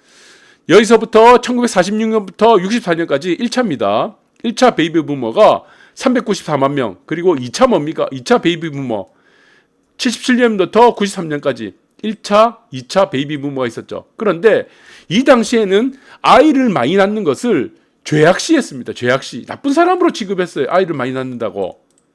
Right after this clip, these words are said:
그래서 무슨 뭐 피임 방법을 연구하고, 어? 길거리에서 어떤 뭐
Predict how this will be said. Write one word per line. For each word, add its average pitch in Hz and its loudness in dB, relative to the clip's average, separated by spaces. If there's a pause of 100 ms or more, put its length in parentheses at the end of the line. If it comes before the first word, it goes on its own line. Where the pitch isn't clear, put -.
(400)
그래서 320 -2
무슨 226 0
뭐 214 0
피임 262 0
방법을 220 4
연구하고, 139 0 (340)
어? 196 -8 (640)
길거리에서 196 0
어떤 160 -6
뭐 175 -2